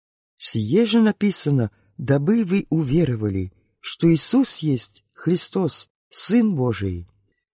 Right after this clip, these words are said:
и, веруя, имели жизнь во имя Его". Воскресший Христос укрепляет свою церковь, милосердно склоняясь к нам, чтобы исцелить нас от маловерия и легковерия,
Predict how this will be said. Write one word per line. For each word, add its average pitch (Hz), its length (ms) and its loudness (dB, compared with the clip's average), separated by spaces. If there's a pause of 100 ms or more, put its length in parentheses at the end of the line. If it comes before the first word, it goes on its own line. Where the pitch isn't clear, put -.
и, 143 100 4
веруя, 143 480 4
имели 135 500 2
жизнь 214 440 0 (100)
во 107 160 -2
имя 123 380 -2 (100)
Его". 92 500 -10 (1000)
Воскресший 120 640 -2
Христос - 720 -8 (100)
укрепляет 147 640 -4
свою 135 240 -4
церковь, 120 540 -6 (540)
милосердно 151 640 2
склоняясь 135 680 0
к - 80 -10
нам, 120 340 -2 (320)
чтобы 156 400 -2
исцелить 170 720 -2
нас 110 400 -4 (260)
от 127 200 -6
маловерия 180 640 0
и 180 80 -2
легковерия, 143 880 -4